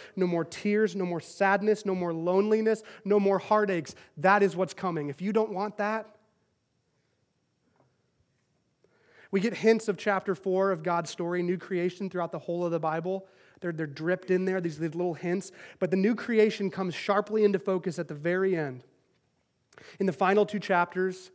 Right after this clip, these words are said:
of the final book, you track with that, right? How beautiful is that? Chapter one is creation. Where does that start? All the way back over here, Genesis one. New creation is chapter four.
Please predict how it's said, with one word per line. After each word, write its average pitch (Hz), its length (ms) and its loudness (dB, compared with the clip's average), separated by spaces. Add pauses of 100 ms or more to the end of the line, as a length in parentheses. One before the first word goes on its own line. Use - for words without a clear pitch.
(240)
of 143 60 -16
the 139 80 -10
final 185 380 2
book, 175 340 -2 (760)
you 185 60 -6
track 190 300 2
with 214 140 4
that, 214 240 6
right? 202 280 2
How - 160 -2
beautiful 214 540 0
is 156 160 -2
that? 147 300 -2 (420)
Chapter 220 320 2
one 208 240 4
is 202 120 2
creation. 202 600 -2
Where 175 120 -2
does 185 100 -4
that 196 160 -2
start? 196 260 0
All 175 100 0
the 180 80 -2
way 190 120 0
back 180 240 -2
over 190 200 -2
here, 208 280 0 (220)
Genesis 180 520 -2
one. 185 320 -4 (1600)
New 214 180 4
creation 214 500 2
is 185 120 -2
chapter 208 400 2
four. 247 520 0